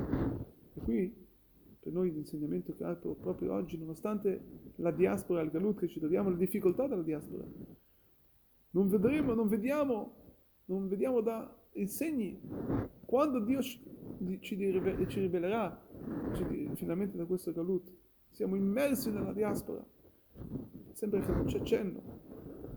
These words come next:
di redenzione. E nonostante ciò però il fatto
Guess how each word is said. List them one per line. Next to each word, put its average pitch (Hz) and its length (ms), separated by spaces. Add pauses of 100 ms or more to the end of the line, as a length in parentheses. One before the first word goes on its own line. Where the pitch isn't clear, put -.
(480)
di 165 320
redenzione. 151 720 (1120)
E 160 80
nonostante 180 440
ciò 202 160
però 190 260
il 180 100
fatto 233 600